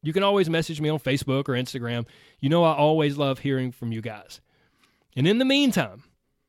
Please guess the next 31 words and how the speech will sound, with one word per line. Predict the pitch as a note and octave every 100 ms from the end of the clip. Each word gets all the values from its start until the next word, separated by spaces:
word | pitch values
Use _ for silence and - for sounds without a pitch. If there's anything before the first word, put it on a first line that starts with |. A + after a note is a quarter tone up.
| _ _
if | D#3 F#3
you're | G#3
not | A3 F3
sure | - G3+
where | F3+ F#3+
to | G3
start | - D3+ D#3 D#3
or | D3 C3+ C3
you | D#3
want | D3+
some | E3
help | C#3 D#3 D#3
with | D3+
your | D3
search, | - A3 D3+ D#3 -
I | D#3+ E3
highly | - F3+ G3+ G#3 G#3+
recommend | G#3 A3 A3+ A#3 G#3
you | E3+ F3+
attend | D#3+ F#3 F3
my | E3
free | - F#3 G3
class | F3+ F3+ F3+ E3+ D3+
this | D3 D3+ -
Thursday, | C#3 C#3 C3 C3
January | C3 B2+ B2
seventh | B2 A#2+ B2 B2
at | A#2+
eight | A2+
P | C3 D#3
M. | F#3 A2+